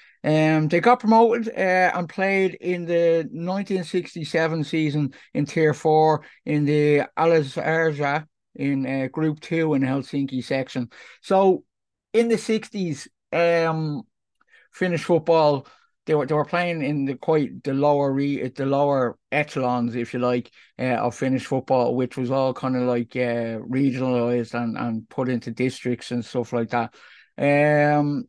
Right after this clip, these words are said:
the league was effectively, effectively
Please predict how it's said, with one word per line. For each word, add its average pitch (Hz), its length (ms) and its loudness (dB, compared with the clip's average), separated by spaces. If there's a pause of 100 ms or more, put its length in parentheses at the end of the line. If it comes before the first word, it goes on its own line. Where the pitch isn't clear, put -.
(160)
the 165 100 -2
league 220 260 4
was 202 160 4
effectively, 185 640 -2 (280)
effectively 147 840 0